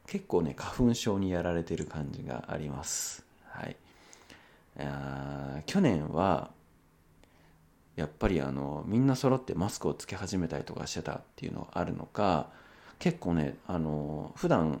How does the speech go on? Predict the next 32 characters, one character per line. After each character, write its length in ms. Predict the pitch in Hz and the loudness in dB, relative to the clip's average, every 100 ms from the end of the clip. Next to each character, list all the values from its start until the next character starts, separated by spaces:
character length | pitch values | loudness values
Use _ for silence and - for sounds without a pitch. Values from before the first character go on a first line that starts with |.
| - | -4
そ 120 | 143 | -2
こ 100 | - | 0
そ 120 | 170 | 0
こ 120 | - - | -2 -4
花 300 | 90 98 95 | -6 0 -2
粉 60 | |
症 220 | 95 87 | 0 0
に 240 | 85 85 - | 2 0 -2
や 140 | 90 85 | -2 0
ら 120 | 82 | 0
れ 80 | 80 | -2
て、 340 | - 78 - - - - - | -4 -4 -4 -12 -20 -20 -20
そ 140 | - 113 | 0 4
れ 100 | 117 | 4
を 100 | 113 | 4
自 200 | - 104 | 0 -2
分 240 | 104 107 | -2 0
で 80 | 113 | 0
お 160 | 95 | -2
灸 280 | - - 98 | -6 -4 -2
を 100 | 95 | -2
し 100 | 92 | -2
た 80 | 98 | -4
り 100 | - | -4
と 120 | - | -8
か 360 | - 78 - - | -8 -8 -8 -10
っ 40 | - - - | -16 -20 -2
て 80 | |
い 60 | 113 | 0
う 40 | |
の 120 | 117 123 | 2 4
で、 340 | 156 76 - | 4 2 -2